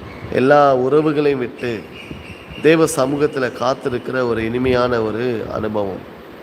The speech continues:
முப்பத்தி ஐந்தாம் அதிகாரம் ஒன்றாவது வசனத்துல,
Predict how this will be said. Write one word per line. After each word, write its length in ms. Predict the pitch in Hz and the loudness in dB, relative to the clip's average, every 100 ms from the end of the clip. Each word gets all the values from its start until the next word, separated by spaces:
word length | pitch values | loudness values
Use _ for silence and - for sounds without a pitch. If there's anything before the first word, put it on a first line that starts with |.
| - - - - - - - - - - - - - - - - - - - - - - - - - - | -18 -18 -18 -18 -16 -16 -16 -16 -16 -14 -14 -14 -14 -14 -14 -12 -12 -10 -10 -10 -12 -12 -12 -12 -10 0
முப்பத்தி 400 | 143 156 170 160 | 2 4 2 2
ஐந்தாம் 460 | 135 151 165 151 135 | 4 4 4 4 4
அதிகாரம் 540 | 120 123 123 127 143 | 0 0 2 2 0
ஒன்றாவது 480 | 120 120 131 117 107 | -2 0 -2 0 -4
வசனத்துல, 600 | - 107 95 127 127 | -6 -8 -8 -6 -6